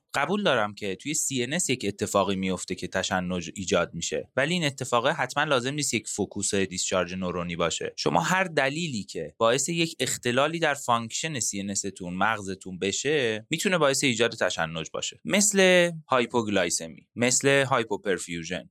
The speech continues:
مثل هایپوکسی. و ما خیلی از اوقات اصلاً اول اولش که بیمار رو می‌بینیم که تشنج می‌کنه، به این که ممکنه دلیل تشنجش یکی از این چیزای ساده باشه فکر نمی‌کنیم. در مورد بیمار شما با توجه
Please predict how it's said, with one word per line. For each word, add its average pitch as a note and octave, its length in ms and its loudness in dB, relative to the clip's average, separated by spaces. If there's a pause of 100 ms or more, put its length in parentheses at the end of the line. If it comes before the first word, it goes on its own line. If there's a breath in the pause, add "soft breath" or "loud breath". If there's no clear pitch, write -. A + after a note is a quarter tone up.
مثل G2+ 360 4
هایپوکسی. A2+ 840 0
و G#2+ 440 2
ما B2 160 0
خیلی F3+ 260 0
از D3+ 200 0
اوقات C#3 400 0
اصلاً D3 420 -2
اول A#2 400 0
اولش G#2+ 420 0
که A2 160 -6
بیمار G#2 300 -2
رو G#2 60 -6
می‌بینیم G2+ 320 -6
که G#2 100 -14
تشنج G#2 540 -2
می‌کنه، A#2 640 -2
به A2+ 120 -6
این C3+ 160 0
که D#3+ 100 -6
ممکنه A2+ 400 -2
دلیل G#2 300 0
تشنجش G2+ 720 -4
یکی A2 180 -2
از G2+ 140 2
این G2+ 80 -8
چیزای G2+ 320 0
ساده G2+ 420 2
باشه B2 420 2
فکر D3 340 -2
نمی‌کنیم. D#2 580 -4
در D3 140 2
مورد G#3 260 0
بیمار G3 400 2
شما F3 300 0
با E3 100 4
توجه E3 380 0